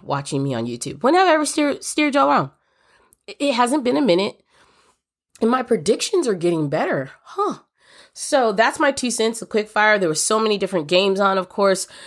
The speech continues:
If you get a chance, head over to your social media platforms, watch the highlights. They were actually pretty good. I'm looking forward to seeing what next. They reported that, oh, you know,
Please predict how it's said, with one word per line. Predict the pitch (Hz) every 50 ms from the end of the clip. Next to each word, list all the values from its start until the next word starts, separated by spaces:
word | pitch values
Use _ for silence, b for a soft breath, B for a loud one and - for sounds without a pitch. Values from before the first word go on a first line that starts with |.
| B B
If | B
you | B 170
get | 160 202 202
a | 196
chance, | 190 - 214 196 196 190 180 - -
head | - 196 185 185
over | 180 180 170 180 180
to | 175 180 - 180 180 175 175 175 170 165
your | - 160 180 175
social | - 185 175 - - 165
media | 165 165 156
platforms, | 147 - 180 170 165 - - - 170 165 170 165 165
watch | 170 147 - -
the | - 156
highlights. | - 170 156 156 151 151 151 151 147 - - - - B B B B B B B
They | 170 175
were | 180 175
actually | 175 170 170 - - 180
pretty | 170 - - 165 156 147
good. | 151 170 190 190 190 190 175 -
I'm | 170 160 156 160
looking | 170 170 170 175 160
forward | 156 - 175 170 165 165 165
to | 160
seeing | 147 - - 165 165 160 160 156 147
what | 147 131 - - -
next. | - 165 160 175 180 180 180 - -
They | 165 165 160 156
reported | 156 160 151 - - 190 185 180 170 165 -
that, | 160 151 147 - -
oh, | 160 165 160 165
you | 160 151 156 156
know, | 147 147 151 147 147 147 147 151